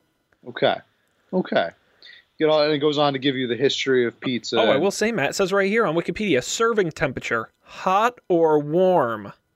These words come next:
Speaker 1: Doesn't say cold?
Speaker 2: Nope.
Speaker 1: Um,
Speaker 2: Course,
Speaker 1: Wikipedia is just,
Speaker 2: lunch
Speaker 1: it's
Speaker 2: or dinner.
Speaker 1: <laughs>
Speaker 2: I think Wikipedia is not messing around. You should go
Speaker 1: I'm
Speaker 2: change
Speaker 1: thinking
Speaker 2: that.
Speaker 1: outside the box here.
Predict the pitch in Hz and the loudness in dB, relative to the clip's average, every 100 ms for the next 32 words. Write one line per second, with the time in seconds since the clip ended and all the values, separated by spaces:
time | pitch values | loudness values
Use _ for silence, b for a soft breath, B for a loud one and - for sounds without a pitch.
0 | _ _ _ _ _ _ _ _ - 131 | _ _ _ _ _ _ _ _ -4 -2
1 | 120 123 135 120 147 151 208 220 - 117 | -2 -2 -2 0 0 2 0 -2 -10 -18
2 | 123 123 214 - - _ _ _ _ _ | -6 0 0 -2 -20 _ _ _ _ _
3 | _ _ - 104 104 104 123 127 269 226 | _ _ -6 -4 -4 -4 0 2 4 2
4 | 147 143 135 123 117 120 160 196 147 - | 2 2 2 2 2 0 2 2 2 0
5 | - - - 226 240 175 208 214 120 82 | -2 -2 0 2 0 0 -2 0 -2 -8
6 | - - 1077 1077 1077 1077 330 - - - | -10 -8 -6 -8 -10 -8 -10 -6 -2 -2
7 | - 165 - _ - 214 220 196 226 214 | 0 -2 -2 _ -2 0 2 0 0 2
8 | 170 170 151 165 160 151 170 80 151 202 | 2 0 -2 -2 -4 -4 -4 -4 -4 0
9 | 226 202 214 214 165 147 139 135 - 139 | 0 0 -2 0 0 2 4 2 2 2
10 | 127 113 104 117 113 - - 101 98 | 2 0 2 4 4 0 -6 -6 -6